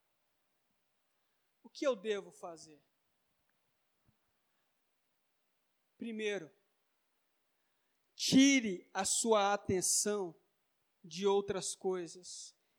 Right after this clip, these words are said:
e centralize em Deus. Às vezes, o nosso foco não está em Deus. O nosso foco tá em outras coisas.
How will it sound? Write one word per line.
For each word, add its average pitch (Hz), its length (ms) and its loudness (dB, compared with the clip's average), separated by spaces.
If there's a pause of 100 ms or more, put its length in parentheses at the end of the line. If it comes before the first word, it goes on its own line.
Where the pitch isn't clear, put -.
(960)
e 196 80 -8
centralize 190 920 0
em 170 160 -8
Deus. - 960 -16 (1300)
Às 185 240 -2
vezes, 214 840 6 (320)
o 208 120 0
nosso 220 540 6
foco - 840 10 (580)
não 214 220 6
está 220 380 0
em 220 80 -8
Deus. - 680 -8 (320)
O 196 100 0
nosso 214 340 4
foco 190 360 0
tá 214 120 -2
em 202 100 -8
outras 208 460 -10
coisas. - 760 -20